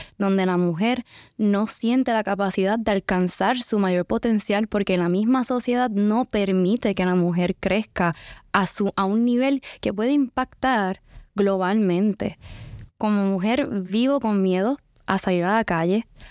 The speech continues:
a que algo me pueda suceder o a que algo le pueda suceder a gente que amo. Creo que debemos seguir hablando firmemente sobre nuestra seguridad, sobre que las mujeres necesitan el respeto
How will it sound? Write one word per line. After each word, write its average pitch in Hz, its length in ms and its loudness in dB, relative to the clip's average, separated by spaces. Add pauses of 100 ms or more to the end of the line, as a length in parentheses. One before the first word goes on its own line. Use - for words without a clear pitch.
a 190 120 0
que 190 120 0
algo 185 240 0
me 226 120 0
pueda 190 240 0
suceder 202 480 0
o 196 140 0
a 190 40 -2
que 196 120 -2
algo 202 280 2
le 247 100 0
pueda 196 180 -2
suceder 214 400 0
a 190 160 0
gente 214 420 0
que 185 160 -2
amo. 185 360 2 (500)
Creo 226 300 0
que 208 120 -2
debemos 190 400 0
seguir 208 300 0
hablando 214 480 0
firmemente 208 880 0 (320)
sobre 190 320 0
nuestra 208 380 0
seguridad, 202 600 0 (320)
sobre 196 420 0
que 196 100 -2
las 185 160 -2
mujeres 196 400 0
necesitan 190 840 0
el 240 100 0
respeto 247 640 -2